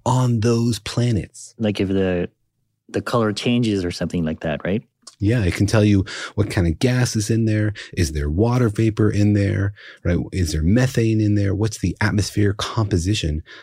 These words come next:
Speaker 1: of those planets? Is there an atmosphere at all, first of all? And if so, what's in it?
Speaker 2: And I heard that you can even sort of tell the weather a little bit,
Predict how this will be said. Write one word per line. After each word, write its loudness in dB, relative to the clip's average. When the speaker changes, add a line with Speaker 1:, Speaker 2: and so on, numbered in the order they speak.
Speaker 1:
of 2
those 2
planets? -4
Is 4
there 4
an 4
atmosphere 2
at 4
all, 0
first -2
of 0
all? -2
And 0
if 0
so, 2
what's 0
in 4
it? -8
Speaker 2:
And 0
I -2
heard -2
that -2
you 0
can 0
even 0
sort -2
of -4
tell 0
the 2
weather 0
a 0
little 2
bit, -4